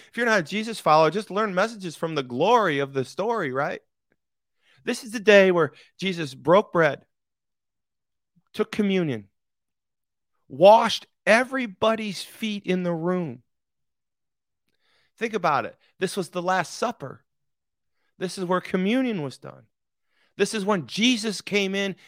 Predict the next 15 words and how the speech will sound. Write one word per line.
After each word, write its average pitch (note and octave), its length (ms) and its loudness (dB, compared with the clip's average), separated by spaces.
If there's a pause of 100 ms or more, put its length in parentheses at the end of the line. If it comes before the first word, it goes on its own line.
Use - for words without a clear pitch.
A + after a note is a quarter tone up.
and E3+ 160 -6
betrayed A3+ 580 2
him E3 140 0
and D3 180 -4
left A#3 380 4
the G3 80 4
room, G#3+ 540 -2 (1700)
right? C#4 280 -2 (380)
And E3+ 180 -4
went B3 180 2
out B3 160 -2
to G#3 80 -6
get A3+ 220 -6
the G3+ 80 -4
mob. G3+ 560 -2